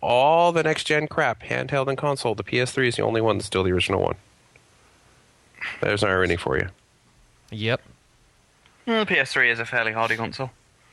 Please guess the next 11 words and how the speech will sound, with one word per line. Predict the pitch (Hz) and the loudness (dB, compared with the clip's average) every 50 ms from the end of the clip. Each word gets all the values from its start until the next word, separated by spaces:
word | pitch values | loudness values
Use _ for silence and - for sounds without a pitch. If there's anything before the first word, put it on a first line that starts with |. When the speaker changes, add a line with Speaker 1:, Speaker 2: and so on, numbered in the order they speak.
| _ _ _ _ _ _ _ _ _ _ _ _ - - _ _ _ _ _ _ _ _ _ _ _ _ _ _ _ _ | _ _ _ _ _ _ _ _ _ _ _ _ -20 -20 _ _ _ _ _ _ _ _ _ _ _ _ _ _ _ _
Speaker 3:
At | - | -8
least | 117 117 - - | -8 -6 -4 -2
in | 104 | 0
my | 101 110 113 110 | 0 0 0 0
Speaker 1:
Scratch | - | 0
is | 95 87 | -2 -2
Speaker 3:
experience. | 92 87 87 - - - _ _ - | -2 -4 -6 -8 -14 -20 _ _ -4
Speaker 1:
easy | 92 95 92 90 87 85 | -2 0 0 2 2 2
as | 85 82 | 2 0
hell, | - 92 85 82 85 | 0 0 0 2 2
though. | 92 98 110 | 0 -2 -2